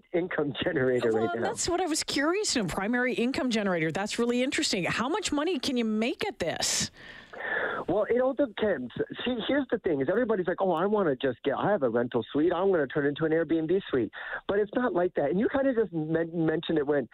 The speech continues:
Speaker 1: like, I'm a different person. When I made this, I made it, like, a themed. I,
Speaker 2: Mm-hmm.
Speaker 1: I made it smart home themed. So everything from the lights,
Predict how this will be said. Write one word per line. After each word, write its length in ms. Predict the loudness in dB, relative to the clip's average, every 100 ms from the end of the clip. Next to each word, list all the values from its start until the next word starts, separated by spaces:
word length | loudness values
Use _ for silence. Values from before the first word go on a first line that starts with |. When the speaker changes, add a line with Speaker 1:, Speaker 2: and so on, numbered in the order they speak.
| -8 -4
Speaker 1:
like, 140 | 0
I'm 200 | 0 0
a 60 | -2 0
different 280 | -2 -2 0
person. 300 | -2 0 0
When 120 | 2
I 140 | 2
made 320 | 2 2 2 2
this, 200 | 0 -2 -4
I 100 | 0
made 180 | 2 2
it, 160 | 2 0
like, 160 | 0
a 160 | -2 -4 -2
themed. 360 | 0 2 0 -2 0
I, 160 | 2
Speaker 2:
Mm-hmm. 180 | 0 0
Speaker 1:
I 160 | -2 -4 -6
made 320 | -4 -2 2
it 120 | 0 -2
smart 240 | -2 0 2
home 180 | 0 0
themed. 200 | 0 0 0
So 220 | 0 0 -4 -16 -18 -20 _ -2
everything 480 | 0 0 0 -2 0
from 180 | 0 2
the 80 |
lights, 400 | 2 2 2 0